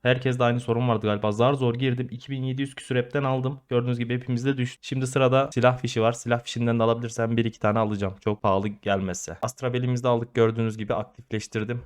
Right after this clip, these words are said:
Artık bir ay boyunca yanımızda on beş canavar, bir buçuk K H P. Gayet güzel.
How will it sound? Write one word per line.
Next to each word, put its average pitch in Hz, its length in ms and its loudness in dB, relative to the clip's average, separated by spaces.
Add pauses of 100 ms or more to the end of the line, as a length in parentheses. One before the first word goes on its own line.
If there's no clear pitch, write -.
Artık - 340 -4
bir 127 120 0
ay 107 160 2
boyunca 104 240 0
yanımızda 110 520 0
on 117 300 -4
beş 110 100 -6
canavar, 110 360 -4
bir 113 80 -4
buçuk 110 220 -12
K 107 180 0
H 107 80 -4
P. 135 200 -6
Gayet 110 420 -2
güzel. 117 240 -4